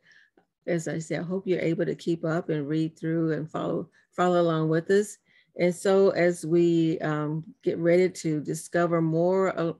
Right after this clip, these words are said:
on our road trip through the book of Isaiah,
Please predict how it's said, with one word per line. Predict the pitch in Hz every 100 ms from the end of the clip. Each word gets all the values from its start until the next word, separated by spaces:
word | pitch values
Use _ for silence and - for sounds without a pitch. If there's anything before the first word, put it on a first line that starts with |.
| -
on | 170 175
our | 160 156
road | 160 170 180
trip | - 190 196 _ _ _ _
through | - 180
the | 170
book | 175 175
of | 180 160
Isaiah, | 160 160 160 160 160 151 156